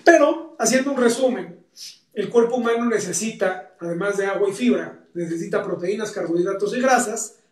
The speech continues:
los tres grandes macronutrientes, valga la expresión, vitaminas y minerales, los micronutrientes. Perdonen por la voz, amigos, estoy saliendo de una enfermedad en la garganta.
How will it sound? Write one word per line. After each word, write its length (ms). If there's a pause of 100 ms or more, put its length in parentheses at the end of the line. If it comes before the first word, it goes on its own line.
los 160
tres 500
grandes 380
macronutrientes, 960
valga 220
la 80
expresión, 480 (560)
vitaminas 720
y 80
minerales, 640
los 160
micronutrientes. 1300 (1000)
Perdonen 340
por 140
la 60
voz, 200
amigos, 340
estoy 180
saliendo 320
de 80
una 80
enfermedad 340
en 80
la 80
garganta. 380